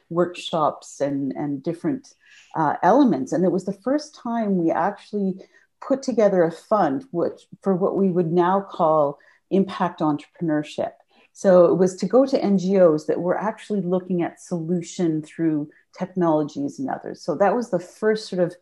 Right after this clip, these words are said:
inclination that we had, uh, there around this impact entrepreneurship side of things, even though it was happening elsewhere, we just didn't label it that. So that was sort of how it all started for me. And then when I was on posting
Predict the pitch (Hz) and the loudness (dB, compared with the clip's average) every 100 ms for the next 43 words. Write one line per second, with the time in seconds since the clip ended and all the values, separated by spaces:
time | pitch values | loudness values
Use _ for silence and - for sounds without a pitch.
0 | _ _ _ _ 185 196 - 185 170 180 | _ _ _ _ -2 0 2 2 2 0
1 | 180 147 - 143 - 147 143 139 - _ | -4 -4 -4 -8 -6 -2 -2 -2 -8 _
2 | - 156 143 143 175 156 147 143 147 139 | -10 -6 -4 0 2 2 0 0 -2 -4
3 | 143 - 156 - 151 151 - 156 - _ | -6 -6 -8 -8 -10 -10 -6 -8 -8 _
4 | 156 156 156 - - - 160 165 156 147 | -8 -8 -8 -10 -10 -6 -2 0 -2 -6
5 | - 127 123 156 170 156 135 135 - _ | -10 -8 -6 -4 -2 0 0 -2 -10 _
6 | - 160 180 196 190 151 123 139 135 131 | -4 2 2 2 -2 -4 -4 -4 -4 -6
7 | - - 139 143 143 180 190 - 139 151 | -8 -6 -4 -4 -6 -6 -6 -6 -4 -4
8 | 147 143 - - - - - _ - _ | -4 -6 -8 -8 -10 -10 -14 _ -20 _
9 | 196 208 220 262 - 185 - 196 156 - | 0 2 4 2 0 -6 0 0 0 -2
10 | 185 180 160 151 - 175 180 175 170 147 | 2 2 2 -2 -4 0 0 0 -8 -10
11 | 139 135 135 147 151 151 156 - 165 151 | -6 -6 -4 -4 -2 -4 -8 -6 -2 -2
12 | 147 151 147 143 - 220 220 - 139 131 | -2 -4 -6 -6 -2 -2 -2 -4 -4 -4